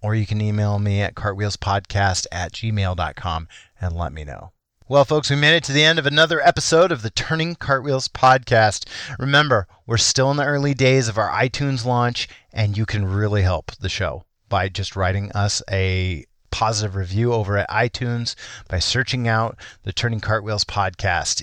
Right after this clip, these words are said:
in the iTunes store. Your reviews will really help us to get the show out in front of more awesome people like you.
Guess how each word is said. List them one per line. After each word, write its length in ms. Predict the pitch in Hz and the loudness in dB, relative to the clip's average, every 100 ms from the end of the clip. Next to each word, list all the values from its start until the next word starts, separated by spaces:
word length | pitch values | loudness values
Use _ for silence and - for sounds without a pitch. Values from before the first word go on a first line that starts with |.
| - | -6
in 180 | 135 147 | -2 0
the 120 | 147 | 2
iTunes 440 | 123 117 - 113 101 | 2 2 0 -6 -6
store. 400 | - 101 90 85 - | -4 -2 -2 -6 -6
Your 360 | 120 127 139 | 0 2 2
reviews 440 | 135 110 110 110 95 | 2 0 0 0 0
will 220 | 101 87 87 104 | -4 -4 -8 -2
really 680 | 127 147 143 135 127 110 98 | 4 6 6 6 4 2 0
help 280 | 92 104 95 | 2 2 0
us 260 | 95 95 - | -4 -4 -4
to 120 | 107 | -2
get 160 | 104 | -2
the 80 | - | -2
show 320 | - 107 98 | -4 -2 0
out 220 | 95 98 80 | 2 0 -2
in 80 | |
front 200 | 87 98 | -6 -6
of 60 | 95 | -4
more 240 | 87 85 - _ - | -4 -6 -6 _ -4
awesome 340 | 101 107 104 | 0 0 -2
people 260 | 95 101 90 | -8 -8 -2
like 280 | 90 87 82 | -2 -2 -10
you. 180 | 76 | -14